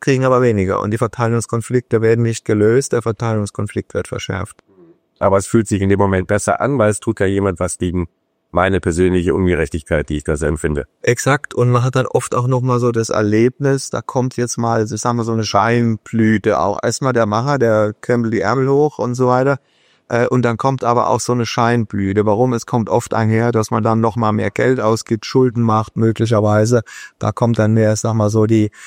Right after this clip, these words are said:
Speaker 1: ma-, k-, kapitalistisch oder wie, weiß gar nicht, wie man es richtig ausdrücken soll, also mehr die rechte Strömung mit rein, sehr vorsichtig, wie gesagt, äh, mit rein, also weniger Staat, wen heißt auch weniger Steuern dann in aller Regel.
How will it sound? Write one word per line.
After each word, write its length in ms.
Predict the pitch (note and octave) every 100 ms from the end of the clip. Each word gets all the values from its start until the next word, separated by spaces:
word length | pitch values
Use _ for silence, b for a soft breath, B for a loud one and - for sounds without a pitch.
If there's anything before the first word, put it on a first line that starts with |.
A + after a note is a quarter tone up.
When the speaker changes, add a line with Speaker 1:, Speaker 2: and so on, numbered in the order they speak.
| B B
Speaker 1:
ma-, 340 | - G#2 G#2 - - -
k-, 120 | - _
kapitalistisch 1080 | A#2+ A2 G#2+ G#2+ A#2 B2 - B2 - - -
oder 260 | G2+ G#2
wie, 120 | A2 G2+
weiß 440 | F#2 F#2 G#2 A#2
gar 100 | A#2+
nicht, 60 | A#2+
wie 40 |
man 60 | A2+
es 100 | B2
richtig 280 | A2+ A#2
ausdrücken 420 | C3+ B2 - B2+ G#2+
soll, 160 | A2+
also 220 | F#2 G#2+
mehr 120 | B2 A#2+
die 120 | A2+
rechte 420 | G#2+ A#2+ - A2+
Strömung 480 | - G#2 G#2 A2 A2
mit 180 | A2 G2+
rein, 300 | G#2 A#2 A#2
sehr 240 | G#2+ G#2+
vorsichtig, 600 | - A2 A#2 B2 - B2
wie 100 | A#2+
gesagt, 400 | A#2 A2 A#2+ B2 _ _ _ _ _
äh, 120 | -
mit 180 | A#2+ A#2
rein, 260 | G#2+ A2+ A#2+
also 300 | G2+ A#2 G#2+
weniger 460 | A2+ A#2+ A2+ G#2
Staat, 420 | G2+ G#2+ G#2+ A#2+ A#2+
wen 260 | A2+ A2
heißt 240 | A2+ G#2+ F#2+
auch 180 | G#2
weniger 380 | G#2+ G#2+ G#2 G#2+
Steuern 540 | G2+ G2+ G#2+ A#2+ C3+ B2+
dann 220 | B2 B2+
in 140 | B2
aller 320 | - A#2 A#2
Regel. 400 | A#2 B2 B2+ C3